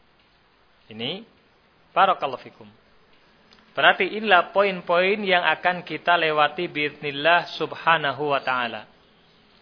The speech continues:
Poin yang pertama, kata beliau, "Idza tuyukkina mautuhu,"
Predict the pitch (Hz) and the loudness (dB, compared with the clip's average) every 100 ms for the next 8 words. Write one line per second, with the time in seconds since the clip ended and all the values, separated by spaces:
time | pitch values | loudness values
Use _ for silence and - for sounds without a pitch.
0 | - _ _ _ _ _ 143 214 226 202 | -20 _ _ _ _ _ 2 4 6 2
1 | 180 165 170 156 120 110 - 151 160 160 | 4 2 2 2 -2 -6 -6 -2 2 2
2 | 160 147 117 117 - _ _ _ _ _ | 2 0 -2 -6 -20 _ _ _ _ _
3 | _ _ _ - 143 147 170 175 170 170 | _ _ _ -8 -4 4 6 6 4 -2
4 | 175 185 - 180 175 170 165 170 180 175 | -2 -4 -4 -4 2 4 4 2 2 0
5 | 180 160 160 127 | -4 -6 -6 -8